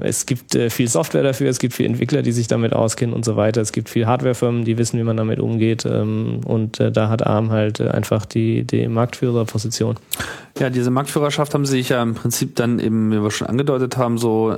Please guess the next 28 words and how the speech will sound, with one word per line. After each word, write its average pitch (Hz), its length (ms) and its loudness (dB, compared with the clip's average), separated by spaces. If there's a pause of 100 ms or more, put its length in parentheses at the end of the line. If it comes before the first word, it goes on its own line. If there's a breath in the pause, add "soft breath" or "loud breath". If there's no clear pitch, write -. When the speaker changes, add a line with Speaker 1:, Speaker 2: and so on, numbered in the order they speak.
Speaker 2:
ähm, 101 600 0
in - 140 -6
den - 20 2
neunziger 107 380 2
Jahren 98 380 0
dann 110 140 0
auch, 104 420 -2
äh, - 40 -2
akut 98 520 -2
erarbeitet. 120 760 0 (520 loud breath)
So 110 200 0
der 107 140 0
Newton 156 560 0
von 143 160 -2
Apple, 143 440 0
dieses, 113 420 -2
äh, - 140 -4
erste 101 560 0
Gerät, 120 320 0
was 107 140 -2
den 110 100 2
Namen 104 240 2
P - 120 -2
D 110 140 2
A, 123 880 0
äh, - 640 -12
ja, 107 120 -2
bekam, 113 600 0